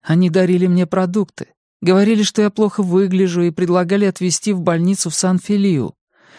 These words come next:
Наверное, это они вызвали жандармов. Дежурный патруль нашел меня спящей на пляже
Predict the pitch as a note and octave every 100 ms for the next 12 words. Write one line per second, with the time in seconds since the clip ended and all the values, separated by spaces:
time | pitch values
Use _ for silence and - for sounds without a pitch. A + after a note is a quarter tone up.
0 | - - D3 D3+ E3 E3+ F3 F3 F#3 F#3
1 | G#3+ F3+ C#3 C#3 C#3 C3+ C#3+ C#3+ C#3+ C3+
2 | C#3 - _ _ _ _ D#3 F3 F#3 F3
3 | E3 F3 - G#3 D#3+ C3+ - D#3 D3+ D#3
4 | D3+ - E3+ D#3+ E3+ E3 D#3+ F3 F#3 F3+